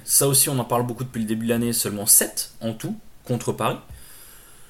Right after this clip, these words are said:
Euh, et ça aussi on en parle encore depuis le début de l'année. Euh, sur les sept pénalités, je vais être très gentil en disant qu'il y en a, euh,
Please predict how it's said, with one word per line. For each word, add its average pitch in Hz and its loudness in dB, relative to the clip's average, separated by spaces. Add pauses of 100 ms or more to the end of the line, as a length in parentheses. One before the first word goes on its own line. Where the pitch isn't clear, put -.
(280)
Euh, 107 -2
et 139 4
ça 131 6
aussi 113 0
on 117 2
en 104 0
parle 110 -2
encore 107 -4
depuis 101 -6
le 98 -12
début 98 -12
de 98 -14
l'année. 120 -2 (100)
Euh, 98 -10
sur - -2
les 113 -2
sept - 2
pénalités, 110 -2
je 101 -10
vais 104 -6
être - -6
très - -2
gentil 120 -4
en 110 -2
disant 107 -4
qu'il - -10
y 101 -12
en 98 -10
a, 101 -6 (120)
euh, 104 -10